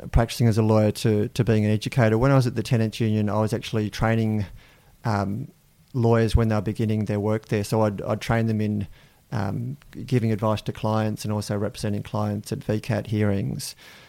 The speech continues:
And I was doing that almost, uh, full time as part of my work. We, we, um,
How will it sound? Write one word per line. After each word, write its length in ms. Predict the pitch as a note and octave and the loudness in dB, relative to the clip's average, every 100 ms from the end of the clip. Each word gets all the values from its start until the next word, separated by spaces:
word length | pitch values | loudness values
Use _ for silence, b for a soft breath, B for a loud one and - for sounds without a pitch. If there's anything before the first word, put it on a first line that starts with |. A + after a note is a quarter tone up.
| B | B
And 120 | B2 | 6
I 40 | C3 | 8
was 140 | B2+ | 8
doing 200 | D#3 D#3+ | 6 4
that 140 | B2 | 4
almost, 520 | A#2 A2+ A2 G#2 - - - | 4 2 0 -2 -6 -18 -10
uh, 180 | A#2+ A2+ | -6 -6
full 260 | B2 C3 A2 | -6 -4 -4
time 360 | - A2+ A#2+ G#2+ | -2 0 0 -2
as 100 | G2 | -2
part 220 | A2 G#2 | -2 -2
of 80 | G#2 | -4
my 140 | G#2+ | -4
work. 360 | G#2 A2 G#2 - | -2 -2 -4 -4
We, 280 | G#2+ A2 - | -6 -6 -6
we, 260 | A2 G#2+ | -6 -4
um, 320 | G#2+ G#2 G#2 | -4 -4 -6